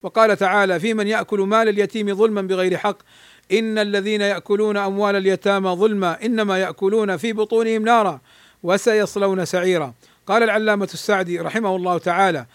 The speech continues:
"هذا أعظم وعيد ورد في الذنوب يدل على شناعة أكل مال اليتامى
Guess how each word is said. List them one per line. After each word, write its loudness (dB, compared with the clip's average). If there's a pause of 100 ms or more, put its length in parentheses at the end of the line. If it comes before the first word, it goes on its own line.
(280)
"هذا 2
أعظم -2
وعيد -2
ورد 0
في -2
الذنوب -2 (360)
يدل 0
على 0
شناعة -2
أكل -4
مال 0
اليتامى 0